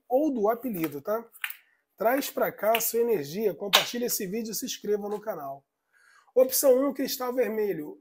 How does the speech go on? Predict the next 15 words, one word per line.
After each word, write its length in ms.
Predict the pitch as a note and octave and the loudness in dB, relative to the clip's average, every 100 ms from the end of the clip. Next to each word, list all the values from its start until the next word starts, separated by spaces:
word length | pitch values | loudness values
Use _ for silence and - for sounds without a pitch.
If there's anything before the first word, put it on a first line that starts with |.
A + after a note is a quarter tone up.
| - | -8
As 240 | - F#3+ E3+ | -6 -4 -2
letras 480 | F#3 C4+ C4 A#3+ | 2 4 4 0
iniciais 480 | A#3 A#3 - G#3+ F#3 | -2 -4 -2 -4 -4
da 100 | F#3+ | -4
pessoa 320 | F3+ - F#3+ | -6 -6 -6
que 100 | F#3+ | -8
vai 220 | E3 E3+ F3+ | -4 -4 -4
te 140 | F3 | -8
dar 160 | D#3+ E3 | -4 -2
o 80 | |
mundo. 420 | G#3+ C4 C#4+ D#4 D4+ _ _ _ | 0 0 0 -2 -6 _ _ _
Letra 260 | D#3 - A3 | -6 0 0
W, 520 | F#3+ A3 G#3+ A3 A3+ | 4 4 4 0 -6
letra 440 | F#3 D3+ D3+ F#3 F#3 | -6 -6 -4 -4 -2
F, 500 | G3+ - - G#3 | -2 -2 -8 -10